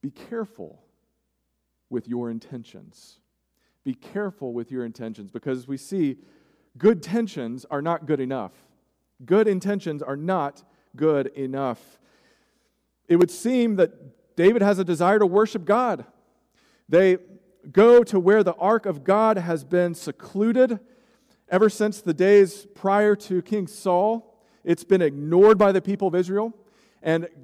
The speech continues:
David wants to bring the ark of God front and center to make worship accessible for all the people of Israel. He goes to the house where it's been kept in seclusion, and they set the ark of God on a new cart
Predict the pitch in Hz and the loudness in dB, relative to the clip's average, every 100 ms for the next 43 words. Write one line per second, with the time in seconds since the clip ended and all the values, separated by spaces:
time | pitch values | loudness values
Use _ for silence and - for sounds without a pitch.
0 | - 180 214 220 180 196 - 170 131 170 | 0 4 6 6 4 -2 -4 -6 0 2
1 | 226 226 196 175 208 190 156 185 208 - | 2 2 0 0 -2 -4 -2 0 0 -2
2 | - 175 214 190 - 202 220 214 180 165 | -6 -4 -4 -6 -8 -6 -4 -4 -4 -6
3 | 156 _ _ _ 127 170 214 226 220 - | -6 _ _ _ -2 0 0 0 -2 -4
4 | 170 - 196 214 202 220 220 156 - 170 | -14 -4 -4 -4 -4 -4 -4 -10 -8 -6
5 | 214 202 202 208 208 202 - 143 147 190 | -4 -6 -8 -6 -6 -6 -6 -10 -4 -4
6 | 202 226 233 - _ _ _ _ _ _ | -2 -6 -6 -12 _ _ _ _ _ _
7 | _ _ _ _ _ - 156 180 208 202 | _ _ _ _ _ -8 -2 2 2 0
8 | 175 147 175 220 208 175 147 - 151 139 | -6 -6 -4 -4 -4 -4 -4 -4 -8 -8
9 | 120 - 202 220 139 127 127 - 180 214 | -10 -6 -4 -4 -12 -16 -18 -6 -4 -4
10 | 247 247 _ _ _ _ _ _ 156 165 | -8 -10 _ _ _ _ _ _ -4 -4
11 | 147 151 - 233 226 175 165 185 180 139 | -2 -4 0 -2 -2 -4 -2 -4 -4 -10
12 | 135 170 185 214 156 147 135 175 220 - | -6 -2 0 0 -2 -8 -4 -4 -4 -8
13 | - 196 247 - | -4 -2 -2 -6